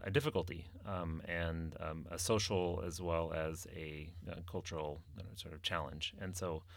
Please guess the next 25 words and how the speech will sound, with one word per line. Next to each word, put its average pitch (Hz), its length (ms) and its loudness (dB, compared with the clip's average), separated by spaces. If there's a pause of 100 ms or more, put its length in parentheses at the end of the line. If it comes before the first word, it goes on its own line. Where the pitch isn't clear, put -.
(200)
um, 78 320 0 (880)
uh, - 40 0 (120)
that's, 104 260 6
I'm 101 300 2
just 104 180 2
putting 117 220 8
it 95 140 8
within 98 340 4
a, 82 440 2
a, 87 40 -2
a - 20 0
larger 85 300 2
framework. 80 540 -4 (300)
Um, 78 320 -2
now 101 220 10
that 98 80 4
you 92 100 4
have 87 260 2
the 87 120 4
encyclopedia, 85 840 0 (920)
uh, 85 200 0 (140)
of 98 160 6
everything, 92 560 10 (240)
Diderot's, 101 840 10 (400)
uh, 82 200 2